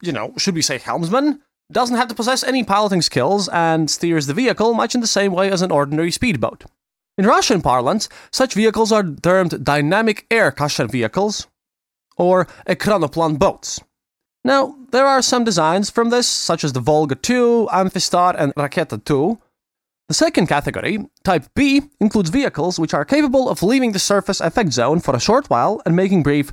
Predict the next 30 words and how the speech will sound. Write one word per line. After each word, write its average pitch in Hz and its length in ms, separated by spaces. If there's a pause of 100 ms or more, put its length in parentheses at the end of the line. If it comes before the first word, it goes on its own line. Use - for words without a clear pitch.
(280)
hops. - 640 (180)
And 214 160
this 233 240
is 262 80
important 220 320
because 156 160
the 180 100
altitude 190 420
of 135 80
such - 160
a 143 60
hop 151 380 (460)
is 160 320 (220)
basically 202 540
just 196 400
the 262 100
minimum 175 460
safe 190 280
altitude 170 500
of 160 100
flight 180 300
for 147 160
aircraft, 156 580 (140)
as 180 160
determined 190 460
by 151 140
International 165 520
Civil 165 340
Aviation 151 420
Organization. 151 800